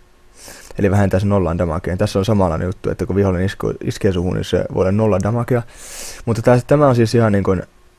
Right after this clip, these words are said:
damage over time, eli tää tekee damage over time viholliseen. Tiedätte, mikä se on. Hyvä, se riittää. Ja rank kymmenen passiivinen on nel-, käsittääkseni neljä-, nelinkertainen, eli neljäsataa prosenttia, niin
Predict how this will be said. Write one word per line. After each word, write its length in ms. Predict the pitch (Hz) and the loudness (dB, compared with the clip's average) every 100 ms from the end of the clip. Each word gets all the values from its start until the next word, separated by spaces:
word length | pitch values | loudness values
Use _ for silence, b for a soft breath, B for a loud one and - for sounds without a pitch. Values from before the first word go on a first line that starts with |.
| 104 | 0
damage 320 | 110 104 107 | 2 2 2
over 240 | 98 98 90 | 0 0 2
time, 380 | 101 92 90 92 | 2 2 0 -2
eli 120 | 95 | -2
tää 160 | 95 | 0
tekee 240 | 92 98 98 | -2 0 0
damage 300 | 104 98 101 | 0 0 0
over 240 | 95 90 | -2 -2
time 280 | 98 90 90 | -2 -2 0
viholliseen. 540 | 113 113 98 98 95 - - b b b b b | 0 0 0 0 -2 -4 -16 b b b b b
Tiedätte, 300 | - 95 - | -4 -2 0
mikä 200 | 123 92 | 2 2
se 80 | 95 | 2
on. 120 | 78 - - - - - - - | -4 -6 -18 -20 -20 -20 -20 -6
Hyvä, 180 | 107 90 | 0 0
se 120 | 104 | 0
riittää. 320 | 90 92 - - - _ B B B B B B B - | -2 -4 -8 -12 -18 _ B B B B B B B 0
Ja 300 | 107 101 101 B 120 120 - | 2 2 0 B -4 -4 -4
rank 240 | 135 139 - | 0 0 2
kymmenen 320 | 147 131 107 | 2 4 4
passiivinen 640 | 113 110 - 101 98 92 | 2 2 2 2 4 2
on 220 | 87 87 - B B B B B B B B 113 | -2 -4 -8 B B B B B B B B 4
nel-, 360 | 120 113 95 - - | 4 4 0 -4 0
käsittääkseni 640 | 120 - - 107 110 104 | 0 2 0 0 0 2
neljä-, 440 | 107 120 110 95 - | 4 6 6 6 4
nelinkertainen, 760 | 123 113 95 113 107 95 98 | 2 2 4 2 4 2 2
eli 180 | 90 98 | 0 0
neljäsataa 480 | 107 120 104 - 90 | 2 2 2 0 -2
prosenttia, 560 | - 104 98 - 92 87 | -2 -2 -2 -2 -2 0
niin 200 | 87 | -2